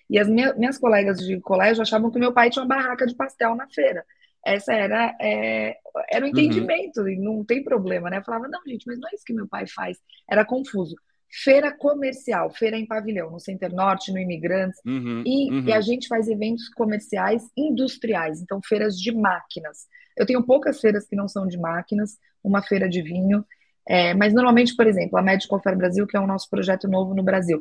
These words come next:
Speaker 1: é uma feira de equipamento, produtos e serviços médicos hospitalares. Então, a
Speaker 2: Uhum.
Speaker 1: empresa que tem uma máquina de raio-x vai ser meu expositor, e o hospital que
Speaker 2: Uhum.
Speaker 1: compra esse tipo de máquina é o meu visitante. A Messi
Speaker 2: Uhum.
Speaker 1: Düsseldorf é um grupo alemão,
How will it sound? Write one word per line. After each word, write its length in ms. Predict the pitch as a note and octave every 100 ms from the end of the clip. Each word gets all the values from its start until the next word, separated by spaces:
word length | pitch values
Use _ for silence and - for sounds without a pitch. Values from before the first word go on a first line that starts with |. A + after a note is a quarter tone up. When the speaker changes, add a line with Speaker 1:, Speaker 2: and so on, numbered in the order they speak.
| - _ -
Speaker 1:
é 60 |
uma 140 | F#3+ F#3+
feira 360 | - A#3+ B3
de 120 | G#3
equipamento, 840 | A3 A3 A3 G3+ F#3+ G3 A#3 B3+ A#3+
produtos 600 | A3+ G3+ F#3 A3+ A#3+ G3
e 40 | G3
serviços 720 | G3+ F3 G3 A3 - G#3+ -
médicos 600 | G#3 G3 G3+ - - G3
hospitalares. 720 | G#3 - G#3 G3+ E3 C#3+ - - _ _
Então, 260 | F#3+ F3 G#3
a 60 | G3+
Speaker 2:
Uhum. 60 |
Speaker 1:
empresa 400 | G3+ A3 A3 G#3+
que 120 | G#3
tem 300 | G3 G#3 G3+ G3 -
uma 140 | G3
máquina 360 | F#3+ G#3+ G#3+ A3
de 120 | G3
raio-x 540 | G3+ G3 F#3+ - G#3 G3
vai 120 | G3
ser 140 | -
meu 160 | F#3 F#3
expositor, 680 | - F#3+ F#3 A3+ A3+ A3 - _ -
e 80 | A#3
o 80 | A#3
hospital 520 | A3 A#3+ - F#3+ -
que 80 | G#3
Speaker 2:
Uhum. 60 | -
Speaker 1:
compra 400 | A3 A#3 A#3 F3+
esse 180 | F3
tipo 280 | F3+ - -
de 100 | F3+
máquina 480 | G#3 F3 F3 G3 G3 -
é 100 | F#3
o 60 |
meu 140 | F#3 F#3
visitante. 640 | F#3+ F3+ G3 E3 D#3 - - _ _ -
A 80 |
Messi 280 | G#3 A#3 A3
Speaker 2:
Uhum. 60 | G3+
Speaker 1:
Düsseldorf 440 | G#3+ G#3+ G3 F#3 G3
é 60 |
um 80 | F#3+
grupo 220 | F3+ F3+
alemão, 500 | F3+ G#3 G#3+ G3 B3